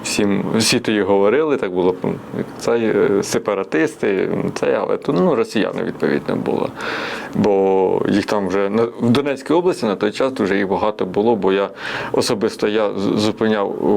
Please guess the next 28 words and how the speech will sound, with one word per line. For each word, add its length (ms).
ми 160
в 40
полі 300
стояли 380
б-, 280
на 140
блокпосту, 760
і 220
особисто 580
я 160
зупинив 440
автобус 640
із 320
будівельниками, 1200
в 40
лапках, 640
які 280
їхали 500
з 100
кельмами, 1000
і 60
з 40
всім-всім, 640
але 280
і 40
з 160
російськими 580
паспортами. 560